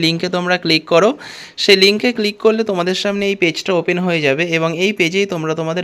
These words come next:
রেজাল্টগুলো দেখতে পাবে। সবার প্রথম দেখো লেখা রয়েছে ইউজি ফোর্থ সেমিস্টার সিবিসিএস বিএ অনার্স রেজাল্ট, আর ইউজি বিএ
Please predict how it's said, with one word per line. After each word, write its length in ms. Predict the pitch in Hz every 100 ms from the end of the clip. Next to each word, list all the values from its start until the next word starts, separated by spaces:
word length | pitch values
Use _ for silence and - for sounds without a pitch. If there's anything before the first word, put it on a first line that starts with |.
| 156
রেজাল্টগুলো 400 | 151 143 156 156 131
দেখতে 200 | - 151
পাবে। 180 | 143 151 226 - - - - -
সবার 240 | 175 196 208
প্রথম 200 | 196 214 208
দেখো 140 | 208 208
লেখা 140 | 190 190
রয়েছে 220 | 196 196 196 180
ইউজি 340 | 185 175 208 262 -
ফোর্থ 220 | 180 175 -
সেমিস্টার 340 | 185 180 - 202 180
সিবিসিএস 500 | 165 165 185 185 170 147
বিএ 160 | 160 170 143
অনার্স 260 | 147 160 170 165
রেজাল্ট, 340 | 170 190 220 - - - - - 127
আর 220 | 127 123 127 131 - - 170
ইউজি 260 | 175 196 208 220 - - - 156
বিএ 180 | 165